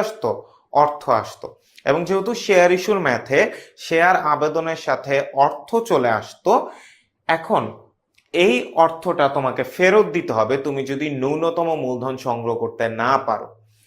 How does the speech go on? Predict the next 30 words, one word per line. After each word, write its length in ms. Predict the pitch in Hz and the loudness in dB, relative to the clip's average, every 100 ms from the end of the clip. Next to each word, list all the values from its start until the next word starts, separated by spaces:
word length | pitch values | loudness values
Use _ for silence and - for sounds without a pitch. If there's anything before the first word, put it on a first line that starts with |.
| _ _ | _ _
কারণ 260 | 170 170 160 170 | 4 4 4 0
ন্যূনতম 420 | 143 160 190 220 214 202 | -2 -2 -2 -2 -2 -2
মূলধন 260 | 180 175 190 | -4 -4 -6
যদি 120 | 175 185 180 | -6 -4 -4
সংগ্রহ 280 | 147 143 156 160 | -4 -2 0 2
না 60 | 170 135 | 2 0
করে, 180 | 107 - - _ _ 185 | -4 -6 -16 _ _ -2
কোম্পানি 340 | 175 160 165 165 | 0 -2 -4 2
কার্যারম্ভের 560 | 156 135 160 160 160 160 | 2 2 0 0 -2 -2
অনুমতি 340 | 156 165 170 180 180 | -4 -6 -4 -2 0
পায় 200 | 160 151 | 0 2
না 80 | 180 240 - _ _ - | 0 -2 -10 _ _ -2
এবং 120 | 147 156 175 | -2 0 2
কোম্পানির 480 | 180 180 202 208 185 139 | 2 2 0 2 2 2
বাধ্যতামূলক 680 | 135 120 143 147 139 135 123 | 2 0 0 0 0 0 0
বিলোপ 220 | 135 139 139 | 0 2 0
সাধন 240 | 139 120 120 107 | -4 -6 -6 -6
ঘটে। 200 | 104 110 - | -6 -6 -4
কি 80 | 180 202 | 0 2
ঘটে? 260 | 214 180 104 - - _ 113 131 | 4 4 2 -4 -18 _ 0 4
বাধ্যতামূলক 760 | 143 139 175 180 180 175 175 160 120 | 4 2 -2 0 0 2 2 0 -6
বিলোপ 340 | 131 135 139 - | -2 0 0 -2
সাধন 320 | 131 120 120 127 107 | -2 -2 -2 -6 -2
ঘটে। 240 | 113 - - _ _ _ _ | -2 -2 -12 _ _ _ _
এবং 140 | 143 160 147 | -2 2 4
বাধ্যতামূলক 540 | 147 147 190 202 208 175 | 4 2 -2 0 0 2
বিলোপ 200 | 170 180 185 | 2 2 2
সাধন 240 | 185 202 170 | -2 -2 0
ঘটার 320 | 135 127 175 180 175 | 0 2 2 2 4
কারণে 360 | 139 117 117 | 4 2 0